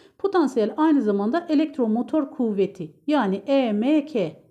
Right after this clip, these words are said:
olarak da ne yapılmakta? Adlandırılmaktadır. Ee, hemen incelemeye başlayalım. Eğer ki bir molar,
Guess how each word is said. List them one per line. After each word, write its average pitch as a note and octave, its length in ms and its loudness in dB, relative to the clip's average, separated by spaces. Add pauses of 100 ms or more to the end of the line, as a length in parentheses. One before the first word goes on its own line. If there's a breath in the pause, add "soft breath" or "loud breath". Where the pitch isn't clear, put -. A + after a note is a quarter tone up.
(160)
olarak B3 380 0
da G#3 60 -6
ne A3+ 80 -2
yapılmakta? F#3+ 580 -4
Adlandırılmaktadır. G3+ 1080 -4 (560 soft breath)
Ee, G#3+ 280 2
hemen G4 240 2
incelemeye D#4+ 520 4
başlayalım. A3+ 580 -2
Eğer D#4 220 0
ki D#4 180 -4
bir E4+ 140 2
molar, D4 540 2